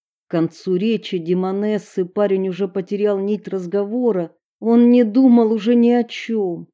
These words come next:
Его словно разрывало на части, и ему становилось все равно на то, что сейчас будет с ним, и на то, что происходит вокруг него.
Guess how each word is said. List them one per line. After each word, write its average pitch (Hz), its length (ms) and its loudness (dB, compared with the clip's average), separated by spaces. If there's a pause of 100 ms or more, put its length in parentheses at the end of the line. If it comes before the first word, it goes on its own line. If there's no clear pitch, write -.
(220)
Его 165 260 0
словно 196 540 -2
разрывало 196 680 -2
на 180 160 -2
части, 185 840 -8 (220)
и - 80 -8
ему 202 440 -2
становилось 202 840 -4
все - 460 -4
равно 214 420 0
на 208 180 -2
то, 240 280 -2
что 233 320 -2
сейчас 220 520 -4
будет 220 480 -4
с - 120 -16
ним, 240 360 0 (160)
и 220 100 -2
на 226 180 4
то, 254 220 -2
что 262 340 -2
происходит 240 760 0
вокруг 240 420 0
него. 254 600 0